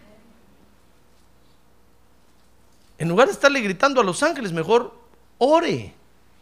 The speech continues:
y dígale, "Señor, no me metas en tentación". No le ore a Dios cuando ya está en la tentación, hermano, porque ahí lo que tiene que hacer es solo aguantar, porque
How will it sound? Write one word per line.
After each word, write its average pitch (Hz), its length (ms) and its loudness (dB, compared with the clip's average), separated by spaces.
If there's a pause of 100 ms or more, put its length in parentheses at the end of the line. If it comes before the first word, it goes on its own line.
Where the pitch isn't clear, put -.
(320)
y 165 80 -4
dígale, 233 320 0
"Señor, 220 580 -2
no 180 160 -4
me 226 160 -4
metas 208 540 -6
en 151 120 -6
tentación". 240 880 -6 (960)
No 262 160 0
le 320 140 6
ore 285 220 10
a 220 80 6
Dios 269 240 4
cuando 185 260 0
ya 214 80 4
está 254 340 2
en 190 80 0
la 143 120 0
tentación, 147 540 4
hermano, 185 380 2 (580)
porque 135 240 -2
ahí 208 80 4
lo 240 120 0
que 160 100 -4
tiene 214 200 0
que 196 100 0
hacer 262 200 2
es 240 80 -2
solo 220 220 4
aguantar, 151 480 4
porque - 320 -4